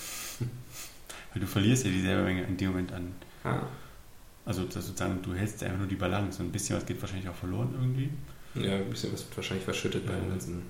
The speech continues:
Speaker 1: das wird ja dann
Speaker 2: Abzapfen.
Speaker 1: Das geht ja sozusagen durch die Verdauungspassage, wird nicht ins Blut aufgenommen.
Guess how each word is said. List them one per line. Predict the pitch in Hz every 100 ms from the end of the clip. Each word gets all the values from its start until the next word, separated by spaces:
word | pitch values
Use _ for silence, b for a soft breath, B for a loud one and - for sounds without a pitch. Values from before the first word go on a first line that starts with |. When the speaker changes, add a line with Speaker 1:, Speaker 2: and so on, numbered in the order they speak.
| -
Speaker 1:
das | 101 95
wird | 92 98
ja | 90 92
dann | 92
Speaker 2:
Abzapfen. | 95 92 92 - - - - - - - -
Speaker 1:
Das | -
geht | -
ja | 95
sozusagen | 92 - 90
durch | 90 -
die | -
Verdauungspassage, | - - 92 107 - - 95 98 110 101 95 -
wird | 92 -
nicht | 95 -
ins | 98
Blut | - 107 - - - - - - -
aufgenommen. | 104 - 117 120 151